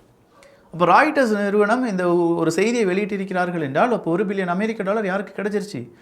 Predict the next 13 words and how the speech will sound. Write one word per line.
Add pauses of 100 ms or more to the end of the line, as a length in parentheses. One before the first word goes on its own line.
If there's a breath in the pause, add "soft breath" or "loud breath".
(180 loud breath)
பாகிஸ்தானுக்கு
கிடைச்சிருச்சு. (520 soft breath)
இந்த
ஒரு
பில்லியன்
அமெரிக்க
டாலரை
வச்சு
ஏகப்பட்ட
வெப்பன்ஸை
வாங்குவாங்க,
இந்தியாவுக்கு
எதிராக